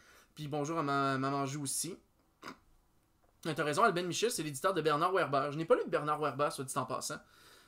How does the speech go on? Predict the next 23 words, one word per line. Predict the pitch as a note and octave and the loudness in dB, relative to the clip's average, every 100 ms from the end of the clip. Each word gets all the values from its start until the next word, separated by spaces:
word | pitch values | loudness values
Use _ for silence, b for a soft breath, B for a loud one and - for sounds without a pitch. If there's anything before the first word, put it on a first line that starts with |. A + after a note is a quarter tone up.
| - | -6
Donc, | C#3 C#3 D#3 | -4 -2 0
euh, | D3 - _ _ _ _ _ _ _ _ _ _ - - | -2 -2 _ _ _ _ _ _ _ _ _ _ -20 -6
c'est | E3 | -2
ça. | E3+ D#3 - - b b _ | 0 0 -2 -12 b b _
Fait | D3+ | -2
que, | E3+ D3+ | 2 2
bref, | D3+ G#3 - - _ - | 2 0 -2 -18 _ -14
puis, | F3 F3+ _ _ _ _ _ _ - | -14 -14 _ _ _ _ _ _ -2
tu | A#3 | -2
sais, | |
je | F3 | 0
veux | D#3+ | 2
dire, | A3 B3+ - - - - - - _ - | 2 2 -6 -16 -20 -20 -20 -20 _ 2
en | F#3 | 2
même | F#3 | 2
temps, | C4 | -2
on | G#3+ | -2
peut-tu | E3+ A3 | -4 -4
blâmer | F3+ E3+ E3+ A3 | 2 4 4 2
quelqu'un ? | F3+ - G#3+ | 0 0 -8
Je | A3+ | -8
veux | D3 | -4
dire, | D#3+ | 0